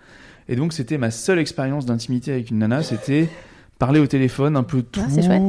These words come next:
Speaker 1: Des fois, aller un petit peu sur des trucs, ouais, pas sexuels, mais un petit peu, euh, voilà.
Speaker 2: Oui.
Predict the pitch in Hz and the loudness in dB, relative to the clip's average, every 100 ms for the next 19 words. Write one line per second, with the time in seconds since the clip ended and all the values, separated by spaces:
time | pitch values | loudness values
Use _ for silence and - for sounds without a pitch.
0 | 185 - - - - - 123 - 131 135 | 0 -4 -16 -20 -20 -4 -4 2 4 6
1 | 131 127 120 - 131 135 123 - 123 127 | 6 2 -2 -8 -10 -4 -4 -2 -2 0
2 | 135 139 127 - 131 135 - 170 - 107 | 2 2 0 -6 -6 -4 -4 -4 -4 -2
3 | 101 117 107 101 - - 110 113 101 95 | -2 0 -2 -6 -10 -12 -6 -4 -4 -6
4 | - - - - 160 147 | -10 -14 -10 -2 0 0